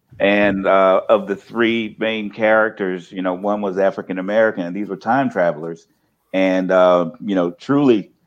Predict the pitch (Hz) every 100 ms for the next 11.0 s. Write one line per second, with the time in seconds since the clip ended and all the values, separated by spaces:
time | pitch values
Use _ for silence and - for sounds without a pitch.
0 | _ _ _ _ _ 98 104 - - 110
1 | 107 104 98 113 110 131 117 110 104 95
2 | 123 123 107 98 95 95 101 110 110 -
3 | 107 110 101 - 120 120 117 104 98 95
4 | 92 _ 92 104 110 104 95 113 113 104
5 | 95 - 113 107 101 - 120 113 98 -
6 | 135 143 123 107 120 - - 110 104 98
7 | 98 - _ _ _ - 110 104 98 101
8 | 117 151 139 104 95 95 92 87 90 -
9 | _ - 123 123 120 113 110 - _ _
10 | - - 185 202 240 131 101 87 -